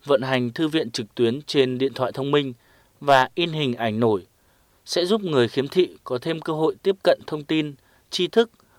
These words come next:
qua các loại hình, chữ nổi, hình ảnh nổi và âm thanh thông qua thư viện trên Internet. Từ đó, người khiếm thị sẽ có điều kiện tốt hơn để vươn lên hòa nhập cộng đồng trong thời đại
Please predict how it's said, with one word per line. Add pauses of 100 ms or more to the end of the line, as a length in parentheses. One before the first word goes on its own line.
(140)
qua
các
loại
hình, (580)
chữ
nổi, (320)
hình
ảnh
nổi (260)
và (120)
âm
thanh (420)
thông
qua
thư
viện (180)
trên
Internet. (760)
Từ
đó, (340)
người
khiếm
thị (260)
sẽ
có
điều
kiện (120)
tốt
hơn (260)
để
vươn
lên (100)
hòa
nhập
cộng
đồng (300)
trong
thời
đại